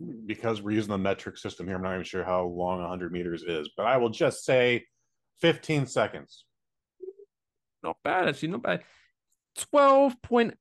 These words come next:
Speaker 2: eight two seconds. So this
Speaker 1: All right,
Speaker 2: dude,
Speaker 1: all right.
Speaker 2: this dude was about, 'cause in the Olympics, the hundred meter, that's the,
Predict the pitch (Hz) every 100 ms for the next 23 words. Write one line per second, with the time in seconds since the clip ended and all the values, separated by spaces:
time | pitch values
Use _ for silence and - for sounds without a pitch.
0 | - 202 180 - - 202 196 175 - 190
1 | 180 85 73 76 - - _ _ _ _
2 | _ - _ - 277 392 392 330 311 311
3 | 220 294 139 107 165 294 330 - _ _
4 | _ _ _ 359 403 - _ - 165 269
5 | 117 123 208 214 _ _ _ _ _ _
6 | _ _ _ 247 262 254 240 220 220 -
7 | _ _ _ _ _ _ 185 180 - -
8 | 165 165 143 160 180 113 147 - 113 120
9 | 117 107 120 101 101 - 92